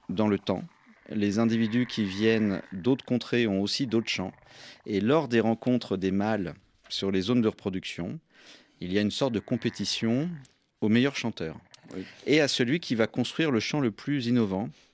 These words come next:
Speaker 1: en associant des types de vocalises des autres individus.
Speaker 2: Donc ces sons sont essentiels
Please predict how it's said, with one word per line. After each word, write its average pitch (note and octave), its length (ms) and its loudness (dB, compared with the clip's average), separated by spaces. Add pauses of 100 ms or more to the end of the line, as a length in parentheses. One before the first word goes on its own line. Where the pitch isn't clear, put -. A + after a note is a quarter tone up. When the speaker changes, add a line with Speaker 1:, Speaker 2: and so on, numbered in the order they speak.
Speaker 1:
en G#2 160 0
associant C3 600 0
des A#2+ 420 2 (140)
types C#3+ 260 -6
de A2+ 80 2
vocalises A2 540 -2
des G#2 260 0
autres A#2+ 400 -2 (220)
individus. G2+ 300 -6
Speaker 2:
Donc C3+ 180 -2
ces C3 180 0
sons D3+ 280 -2
sont C3+ 340 -2
essentiels A#2 760 -2